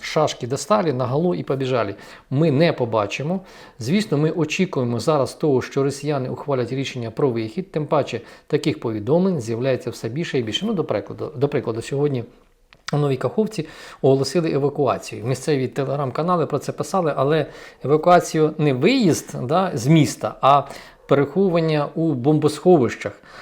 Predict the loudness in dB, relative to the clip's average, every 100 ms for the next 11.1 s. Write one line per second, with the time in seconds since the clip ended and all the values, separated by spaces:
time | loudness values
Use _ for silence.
0 | -12 0 4 6 4 2 2 2 4 2
1 | 2 0 4 2 2 -4 -2 -2 0 -2
2 | 0 0 0 -2 -2 -2 -4 -2 -2 0
3 | 0 -2 -4 -2 -2 -4 -8 -4 -4 -2
4 | -2 0 0 0 -2 -6 -6 -2 0 0
5 | -4 -6 -4 -4 -4 -2 -2 -4 -14 -18
6 | -18 -18 -10 -4 0 2 2 2 -2 0
7 | 0 -2 -4 -2 0 2 2 0 -4 0
8 | 0 0 -4 -4 -4 -2 0 2 2 0
9 | 0 0 2 -2 -2 -4 -4 -4 -4 0
10 | 0 0 -2 -10 -12 -18 -16 -2 2 4
11 | 2